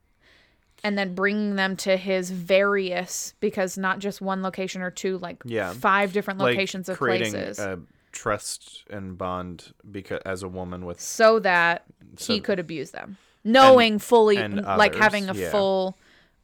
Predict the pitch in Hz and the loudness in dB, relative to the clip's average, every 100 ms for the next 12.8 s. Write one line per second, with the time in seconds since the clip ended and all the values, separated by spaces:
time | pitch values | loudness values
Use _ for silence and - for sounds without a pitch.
0 | - 175 - 220 214 208 202 190 185 180 | -14 -6 0 2 2 0 -4 -4 -4 -4
1 | 175 170 170 - 185 185 - 175 170 180 | -4 -2 -2 -2 -2 0 0 -2 0 0
2 | 190 190 226 196 190 185 180 156 165 - | 0 -4 -2 -2 -2 -4 -2 -2 -2 -6
3 | - - - 107 - 92 57 - - - | -12 -12 -10 -8 -8 -10 -12 -16 -20 -16
4 | 107 98 98 98 95 95 92 104 95 92 | -10 -6 -4 -4 -4 -6 -8 -12 -8 -6
5 | 90 98 - 98 87 - 95 85 - 98 | -6 -8 -12 -12 -12 -12 -12 -12 -12 -14
6 | 92 - - - 98 90 90 90 - _ | -12 -12 -12 -10 -8 -6 -6 -8 -14 _
7 | _ _ _ _ _ _ - - 50 50 | _ _ _ _ _ _ -20 -18 -16 -14
8 | - 104 90 - 82 - - - 131 - | -12 -8 -8 -10 -14 -14 -16 -16 -14 -4
9 | 202 208 240 240 208 208 - 185 190 190 | 0 0 0 -2 -2 -2 -8 -8 -6 -4
10 | 214 233 277 262 214 190 190 190 190 196 | -6 -4 -4 -4 -6 -4 -4 -4 -6 -6
11 | 208 214 220 - 196 208 - 220 214 226 | -6 -6 -8 -8 -6 -6 -6 -8 -6 -8
12 | 220 220 226 226 240 233 240 254 | -8 -8 -6 -8 -10 -8 -10 -12